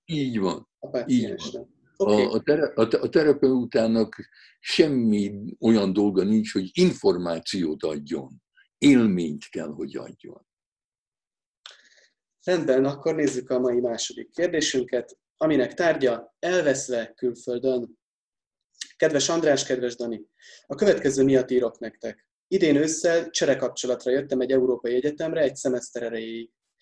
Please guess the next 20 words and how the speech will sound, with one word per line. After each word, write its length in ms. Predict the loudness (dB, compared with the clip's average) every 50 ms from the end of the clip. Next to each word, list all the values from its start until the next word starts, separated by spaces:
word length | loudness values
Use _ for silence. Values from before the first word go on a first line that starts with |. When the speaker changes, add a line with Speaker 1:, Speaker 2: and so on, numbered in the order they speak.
| -20 -20 -10 _
Speaker 2:
Mikor 280 | -6 0 2 4 4
jelentkeztem, 720 | 6 4 4 4 2 2 0 -2 -2 -2 -2 -2 -2 -2 -2
először 400 | -2 -2 -2 -2 -2 -2 -2 0
elutasítottak, 920 | 0 -2 -2 -4 -6 -6 -6 -8 -6 -6 -6 -4 -2 -2 -2 -2 -2 -6
azonban 320 | -6 -4 -2 -2 0 0 0
nagyon 260 | 0 0 0 0 0
szerettem 520 | -2 -2 -4 -6 -6 -6 -10 -12 -12 -12
volna 200 | -10 -12 -10 -8
jönni, 300 | -6 -4 -4 -2 0 0
és 240 | 0 0 0 -2 -4
e-mailezésekbe 800 | -4 0 0 0 0 0 -2 -2 -2 -2 -2 -4 -6 -6 -6 -6
kezdtem, 460 | -6 -4 -6 -6 -2 -2 -2 -2 -2 -4 -10 _ _
míg 160 | -6 -2 0
valahogy 400 | 2 2 2 2 2 0 0 0
elintézték, 840 | 2 2 2 0 -2 -4 -6 -8 -8 -8 -8 -8 -6 -6 -8 -10 _ _ _
ők 160 | -12 -6 -2 -2
azt 180 | -2 -2 -2
mondták, 360 | -4 -4 -2 -2 -2 -2 -2
valaki 320 | -4 -6 -8 -8 -10 -10 -12
visszamondta, 680 | -12 -10 -10 -10 -8 -8 -8 -8 -4 -4 -4 -4 -4